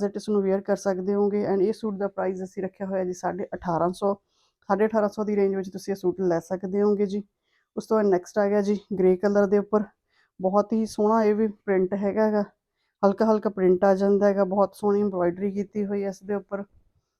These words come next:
ਪੈਨਲ ਦੇ ਵਿੱਚ, ਬਹੁਤ ਹੀ ਸੋਹਣੀ ਤੁਸੀਂ ਦੇਖ ਸਕਦੇ ਹੋਗੇ। ਬਹੁਤ ਹੀ ਪਿਆਰੀ ਐਮਬ੍ਰੋਇਡਰੀ ਹੈ, ਗ੍ਰੇ ਕਲਰ ਦਾ ਇਹ ਸੂਟ ਆ ਜਾਂਦਾ ਜੀ। ਇਹ ਸਾਰਾ ਆਰੀ ਦਾ ਕੰਮ ਆਏਗਾ and ਇਹ ਸਾਰਾ ਥਰੈਡ ਦਾ ਵਰਕ ਆ ਜਾਂਦਾ।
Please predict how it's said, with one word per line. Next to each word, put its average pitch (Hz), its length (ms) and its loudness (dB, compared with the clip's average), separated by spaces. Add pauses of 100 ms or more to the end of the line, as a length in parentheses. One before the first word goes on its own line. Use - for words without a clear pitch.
(160)
ਪੈਨਲ 196 400 4
ਦੇ 202 100 0
ਵਿੱਚ, 202 320 -6 (200)
ਬਹੁਤ 196 280 -4
ਹੀ 214 60 -4
ਸੋਹਣੀ 208 320 -2
ਤੁਸੀਂ - 840 -16
ਦੇਖ 185 220 0
ਸਕਦੇ 196 380 -2
ਹੋਗੇ। 202 280 0 (220)
ਬਹੁਤ 196 240 -2
ਹੀ 220 60 -2
ਪਿਆਰੀ 190 360 -2
ਐਮਬ੍ਰੋਇਡਰੀ 180 520 -2
ਹੈ, 190 80 -4
ਗ੍ਰੇ 185 260 0
ਕਲਰ 190 320 -4
ਦਾ 185 80 -4
ਇਹ 190 140 -4
ਸੂਟ 180 300 -4
ਆ 185 100 2
ਜਾਂਦਾ 190 300 -2
ਜੀ। 202 160 -8 (520)
ਇਹ 220 80 0
ਸਾਰਾ 220 300 4
ਆਰੀ 190 220 8
ਦਾ 208 120 0
ਕੰਮ 208 240 2
ਆਏਗਾ 208 380 2 (300)
and 202 100 6
ਇਹ 202 140 4
ਸਾਰਾ 214 320 0
ਥਰੈਡ 180 340 0
ਦਾ 160 120 -2
ਵਰਕ 156 280 -4
ਆ 160 80 0
ਜਾਂਦਾ। 160 280 -4